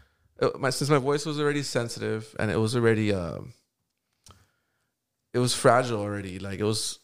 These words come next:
it was so, like, I had to be careful on how much I practiced and stuff like that. But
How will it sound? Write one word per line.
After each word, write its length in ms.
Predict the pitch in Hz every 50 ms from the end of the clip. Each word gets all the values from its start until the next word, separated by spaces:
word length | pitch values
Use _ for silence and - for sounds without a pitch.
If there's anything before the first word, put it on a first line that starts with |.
| _
it 80 | - 107
was 200 | 107 107 107 104
so, 320 | - - - 113 107 110 104
like, 180 | 80 104 98
I 40 | 104
had 140 | 117 110 -
to 60 | -
be 100 | 107 110
careful 580 | 104 - - - 117 117 107 - - 110 107 107
on 120 | 107 104
how 140 | 92 95 104
much 220 | 104 104 104 - -
I 60 | 82
practiced 640 | - - 113 113 110 - - 107 107 104 - - -
and 120 | - 98
stuff 220 | - - 104 104 101
like 180 | 95 98 -
that. 360 | - 123 120 120 - - - - - _ _ - - - - _ _ _ _ _ _ _ -
But 560 | - 107 107 107 107 101 - - - - _